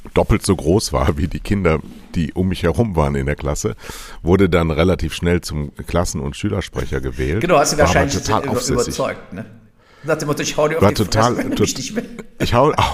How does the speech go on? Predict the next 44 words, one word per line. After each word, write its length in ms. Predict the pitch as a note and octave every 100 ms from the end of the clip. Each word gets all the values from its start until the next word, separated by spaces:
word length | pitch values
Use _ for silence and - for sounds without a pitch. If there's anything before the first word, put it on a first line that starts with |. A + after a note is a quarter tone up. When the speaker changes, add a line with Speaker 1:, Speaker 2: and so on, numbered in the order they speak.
| D#2+ F#2
Speaker 1:
<laughs> 420 | F#2 - - -
wenn 160 | G2+ G#2+
du 80 | G#2+
mich 160 | G#2
nicht 200 | G2 C#2+
wählst, 300 | D2 D#2+ B2
bist 220 | C#3+ B2
Speaker 2:
Ja. 60 | A2
Speaker 1:
du 40 | -
toter 320 | - G2+ G2+ E2
Mann 240 | C#2+ G2
oder 180 | A2+ F2
eine 180 | D#2+ D2+
tote 260 | D#2 D2
Frau. 280 | D2 - C#2+
Speaker 2:
Ja. 40 | G#2
Speaker 1:
Es 140 | -
war 160 | F2+ G2
genau 280 | D#2+ D#2
so. 260 | D2+ C#2 - - - - - - -
Und 200 | - A2
dann, 180 | G#2+ F#2+ - -
dann 200 | F#2 D#2
kam, 440 | - E2+ C3 D3+ -
dann 180 | D#2+ D#2
kam 280 | F2 G2+ G#2
ein 140 | F2
Lehrer, 480 | D2+ E2+ G2+ A#2+ - -
ähm, 300 | F#2 F2+ F2+ - -
der 100 | F#2
mich 220 | G2+ -
ernst 260 | F2+ - -
genommen 340 | C2+ A#1+ A#1+
hat. 200 | - - - - - - - _ _ -
Das 140 | D#2
war, 140 | D#2+ E2+
kann 420 | - - - F#2+
man 120 | F2
ja 140 | D#2 C#2+
laut 280 | E2 A#2+
sagen, 240 | - F#2 F#2+
Franz 400 | - F#2+ A2+ -
Gerd 320 | D#2+ D#2 -
Reif, 380 | D2 G2+ -